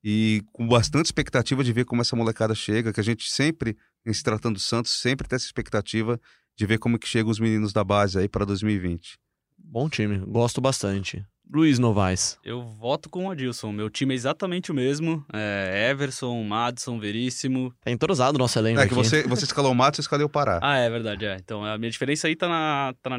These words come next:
Speaker 3: na lateral. Eu acho que o Pará pode cumprir bem a função ali, na verdade, tanto jogando na direita como na esquerda. É,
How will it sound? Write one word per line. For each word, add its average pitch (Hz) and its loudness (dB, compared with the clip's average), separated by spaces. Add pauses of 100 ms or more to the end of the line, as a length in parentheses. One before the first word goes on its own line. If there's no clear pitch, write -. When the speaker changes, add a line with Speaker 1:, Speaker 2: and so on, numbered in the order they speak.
(160)
Speaker 3:
na 117 -10
lateral. 120 0
Eu 143 0
acho 147 -2
que - -4
o - -2
Pará 143 2
pode 156 -2
cumprir 143 -4
bem 123 -2
a 120 -2
função 113 -6
ali, 107 -4
na 107 -8
verdade, 104 -8
tanto 123 -4
jogando 113 -2
na 110 -2
direita 113 -4
como 110 -8
na 110 -4
esquerda. 143 -4 (440)
É, 95 -8